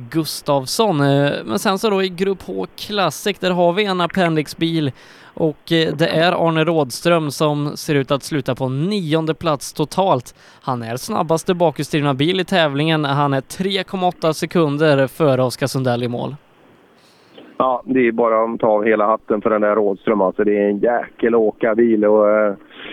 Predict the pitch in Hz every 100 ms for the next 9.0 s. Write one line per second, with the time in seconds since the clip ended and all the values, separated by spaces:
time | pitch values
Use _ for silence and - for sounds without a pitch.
0 | - - 123 170 151 165 160 165 175 175
1 | 147 139 135 143 151 - 147 143 151 139
2 | 131 127 131 135 - 156 - 151 160 160
3 | 143 139 139 131 135 127 127 131 120 123
4 | 127 113 131 117 117 - 120 117 - -
5 | - - - 110 110 110 123 123 139 139
6 | 147 160 123 117 117 117 - 127 117 120
7 | 127 - 117 117 113 - 110 - 110 113
8 | 113 110 113 113 110 117 107 117 117 135